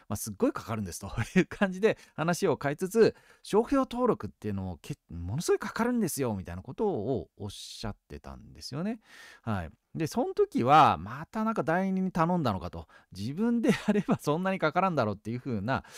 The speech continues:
まあ、お話をさせていただいたんですけども、なんか結構ね、たくさんの区分に出しているので、もともと役所っていうんですかね、あの、手続きの費用だけでも結構かかる上に、あの、ちゃんとした弁-、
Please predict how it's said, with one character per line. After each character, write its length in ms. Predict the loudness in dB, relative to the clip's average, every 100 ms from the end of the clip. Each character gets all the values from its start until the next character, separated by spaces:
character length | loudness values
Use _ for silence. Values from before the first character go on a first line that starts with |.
| -14 -14 -2
ま 100 | 0
あ、 40 | 0
お 20 |
話 460 | 0 -2 -2 -4
を 120 | -4 -4
さ 160 | -6
せ 160 | -6 -6
て 260 | -4 -6 -8
い 100 | -12
た 120 | -8
だ 140 | -8
い 80 | -8
た 200 | -8 -10
ん 120 | -10
で 100 | -12
す 100 | -16
け 140 | -16 -14
ど 160 | -12
も、 320 | -8 -6 -8 -12 -20 -20 -6
な 140 | -4
ん 60 | -2
か 120 | -4
結 220 | -4 -4 -4
構 240 | -6 -4 -2
ね、 300 | -4 -6 -10
た 160 | -10 -10
く 100 | -8
さ 200 | -6 -4
ん 60 | -4
の 80 |
区 160 | -4 -4
分 160 | -2 -4
に 100 | -6
出 140 | -8
し 120 | -8
て 240 | -10 -10 -8
い 120 | -6
る 140 | -4
の 140 | -4 -6
で、 260 | -4 -4 -4
も 180 | -8
と 120 | -6 -6
も 160 | -6
と 400 | 0 4 4 2 _ _ -20 _
役 300 | -2 -2 -2
所 260 | -6 -2 -2
っ 20 |
て 200 | -4 -6
い 20 |
う 20 | -6
ん 40 |
で 60 | -6
す 80 |
か 80 | -4
ね、 60 | -4
あ 40 |
の、 120 | -4
手 160 | -4 -6
続 260 | -4 -4 -2
き 120 | -4
の 60 |
費 220 | -4 -2 0
用 140 | 0
だ 140 | -2
け 100 | -2
で 100 | 0
も 80 | -2
結 240 | -2 -10 -8
構 160 | -12 -10
か 140 | -8
か 140 | -6 -6
る 160 | -8 -10
上 300 | -6 -4 -2
に、 340 | -2 0 -2 -6 _ -20 -20 _ _ -8
あ 140 | -4 -2
の、 240 | -2 -4
ち 100 | -4
ゃ 60 | -4
ん 60 |
と 80 | -2
し 60 | 0
た 100 | 4
弁-、 420 | 4 4 -2